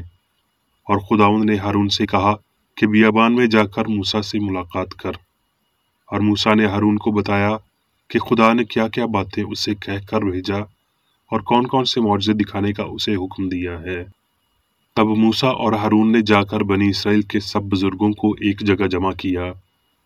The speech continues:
اور ہارون نے سب باتیں جو خداوند نے موسیٰ سے کہی تھیں ان کو بتائیں اور لوگوں کے سامنے معجزے کیے۔ تب لوگوں نے ان کا یقین کیا،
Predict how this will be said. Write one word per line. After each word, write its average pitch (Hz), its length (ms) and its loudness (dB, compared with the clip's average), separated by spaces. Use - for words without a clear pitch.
اور 98 120 2
ہارون 101 420 2
نے 107 160 4
سب 101 200 -4
باتیں 95 440 -2
جو 113 80 4
خداوند 113 440 4
نے 117 60 4
موسیٰ 107 320 0
سے 104 160 -4
کہی 101 280 0
تھیں 110 200 -6
ان 104 220 -6
کو - 120 -4
بتائیں 95 380 -2
اور 104 140 0
لوگوں 104 340 2
کے 120 120 -2
سامنے 101 360 -2
معجزے 92 460 -2
کیے۔ 90 360 -6
تب 104 180 2
لوگوں 104 300 4
نے 120 100 0
ان 107 160 -4
کا 107 140 -4
یقین 101 420 0
کیا، 107 300 0